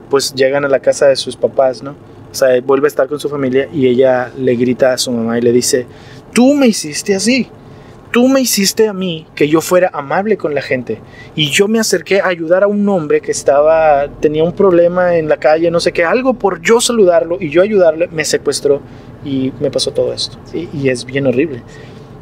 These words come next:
Porque le damos a nuestros hijos un, un sí que cuando son pequeños es suficiente.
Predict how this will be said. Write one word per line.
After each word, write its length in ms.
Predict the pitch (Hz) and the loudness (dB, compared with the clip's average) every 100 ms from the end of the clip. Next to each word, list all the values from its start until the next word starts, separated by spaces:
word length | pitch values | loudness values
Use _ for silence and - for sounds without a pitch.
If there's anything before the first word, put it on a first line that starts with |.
| - - - | -20 -20 -6
Porque 400 | 160 156 139 156 | 2 2 2 0
le 400 | 151 151 151 147 | 2 4 6 6
damos 400 | 139 160 175 196 | 4 0 0 -2
a 60 | 190 | -2
nuestros 380 | 170 - 143 - | -2 -4 -2 0
hijos 480 | 196 156 147 - - - - - - | 2 2 2 -2 -10 -20 -20 -20 -2
un, 400 | 170 180 190 185 - | 0 2 0 -4 -6
un 200 | 160 180 | -4 -2
sí 500 | - - 208 214 226 - - - | 0 -2 -2 -2 -2 -8 -20 -8
que 560 | 170 156 147 143 143 127 | -4 0 2 2 0 -2
cuando 360 | - 160 156 165 | 0 0 2 0
son 220 | - 185 185 | 0 -2 0
pequeños 560 | 214 226 262 277 - _ _ - - | 0 0 -2 -8 -18 _ _ -12 -6
es 100 | 165 | -2
suficiente. 460 | 196 165 143 127 | -2 0 -2 -2